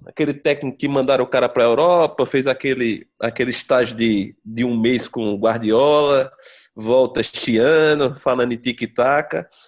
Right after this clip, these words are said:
e a gente tem Renate, que com quinze anos de praia, raparigagem e pouquíssima seriedade, tá aí ganhando tudo, mostrando que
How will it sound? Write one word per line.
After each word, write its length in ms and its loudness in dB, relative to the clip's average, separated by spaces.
e 120 -8
a 100 -2
gente 180 -4
tem 260 0
Renate, 840 -2
que 540 -4
com 480 -6
quinze 360 -2
anos 160 0
de 100 -4
praia, 720 -2
raparigagem 920 -2
e 260 -10
pouquíssima 800 -2
seriedade, 840 0
tá 120 -6
aí 200 -4
ganhando 320 -2
tudo, 480 -2
mostrando 580 -4
que 560 -8